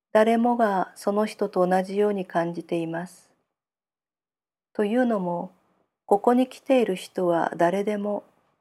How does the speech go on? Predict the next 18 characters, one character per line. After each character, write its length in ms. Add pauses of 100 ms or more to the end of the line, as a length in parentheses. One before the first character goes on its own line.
(300)
そ 120
の 140
人 220
が 120
た 180
ど 140
っ 20
て 240
い 40
る 140
道 220
に 140
従 340
っ 80
て 180
き 100
た 160
し、 360